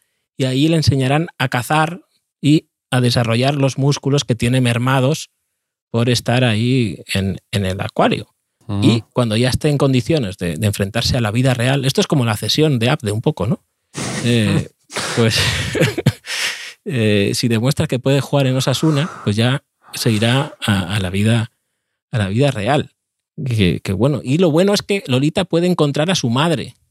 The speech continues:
Speaker 1: Eh, su madre, eh, se calcula que tiene casi cien años,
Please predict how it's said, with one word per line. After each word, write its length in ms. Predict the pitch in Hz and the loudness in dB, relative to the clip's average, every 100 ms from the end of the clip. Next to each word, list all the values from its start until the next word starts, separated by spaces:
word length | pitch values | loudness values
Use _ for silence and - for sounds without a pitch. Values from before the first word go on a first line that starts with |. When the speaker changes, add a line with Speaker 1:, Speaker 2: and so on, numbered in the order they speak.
| _ _ _ | _ _ _
Speaker 1:
Eh, 160 | 135 110 | -2 -2
su 180 | - 117 | 0 -2
madre, 400 | 123 151 170 226 _ _ 208 - | 2 2 2 -2 _ _ -12 -2
eh, 260 | 151 113 107 107 _ | 2 2 0 -8 _
se 600 | - - 123 113 107 101 104 | -14 -4 0 2 0 -2 -2
calcula 440 | 113 104 143 160 | -2 0 2 2
que 120 | 117 | 0
tiene 240 | 113 143 135 | -2 0 0
casi 280 | 131 - | 0 0
cien 280 | 135 - 135 | -2 0 0
años, 440 | 135 156 143 - | 0 0 0 -6